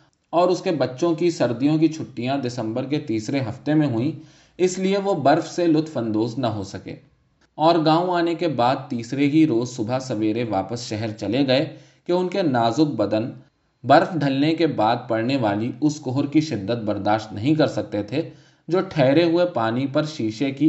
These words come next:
ایک ایسی مضبوط تہ جما دیتی ہے جس پر پاؤں رکھ کر میں اپنے بچپنے میں اس کے نیچے موجود چھوٹی چھوٹی مچھلیاں دیکھا کرتا تھا۔ اب قاعدے کے مطابق اس کی اور اس کے بیوی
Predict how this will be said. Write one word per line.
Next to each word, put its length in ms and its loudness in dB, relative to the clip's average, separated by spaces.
ایک 300 -2
ایسی 340 0
مضبوط 520 -2
تہ 200 0
جما 320 0
دیتی 300 2
ہے 160 -4
جس 240 2
پر 220 4
پاؤں 340 4
رکھ 280 2
کر 160 0
میں 80 6
اپنے 240 0
بچپنے 520 0
میں 160 -2
اس 140 -4
کے 140 0
نیچے 340 4
موجود 560 2
چھوٹی 340 -2
چھوٹی 360 -4
مچھلیاں 480 -2
دیکھا 320 -2
کرتا 360 -4
تھا۔ 140 -12
اب 220 2
قاعدے 320 4
کے 100 -6
مطابق 580 0
اس 200 -2
کی 160 -8
اور 80 0
اس 140 -2
کے 140 -4
بیوی 340 2